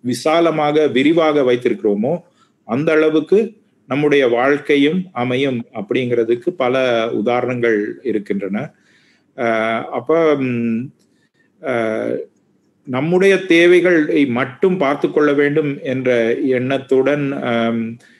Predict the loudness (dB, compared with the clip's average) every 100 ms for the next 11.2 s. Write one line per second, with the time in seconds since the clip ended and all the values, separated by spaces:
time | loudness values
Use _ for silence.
0 | _ 0 2 2 2 2 2 4 2 2
1 | 2 0 -2 -4 -12 _ _ _ _ _
2 | _ -10 -2 0 0 0 0 -2 -4 -10
3 | -12 _ _ -6 -2 0 0 0 0 2
4 | 2 4 4 4 4 4 2 2 2 2
5 | 4 4 4 0 -8 _ -4 -4 0 -2
6 | 0 0 2 2 2 0 0 -2 -2 0
7 | 2 2 0 -4 -2 -2 0 0 4 4
8 | 4 2 2 -4 -14 _ _ _ _ _
9 | -8 -2 0 0 0 -2 -4 -2 2 2
10 | 2 2 0 0 -2 -4 -10 -6 -6 -6
11 | -6 -6